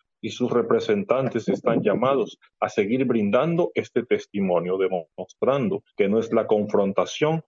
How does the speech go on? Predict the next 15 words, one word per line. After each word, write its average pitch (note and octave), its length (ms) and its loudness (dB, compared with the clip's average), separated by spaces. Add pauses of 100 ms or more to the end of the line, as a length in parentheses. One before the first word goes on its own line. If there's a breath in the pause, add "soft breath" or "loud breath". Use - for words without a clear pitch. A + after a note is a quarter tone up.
(160)
la A2+ 200 2
que G#2+ 80 4
ofrece B2+ 460 0
esperanza A#2 840 0 (100)
para G2 160 2
resolver G2+ 580 0
los D#3+ 180 -4
problemas, A#2+ 600 -2 (200)
sino A2+ 280 0
esta B2 220 0
capacidad A2 640 0
de G2+ 120 2
encuentro C3 720 -2
y B2+ 100 0
diálogo. F#2+ 520 0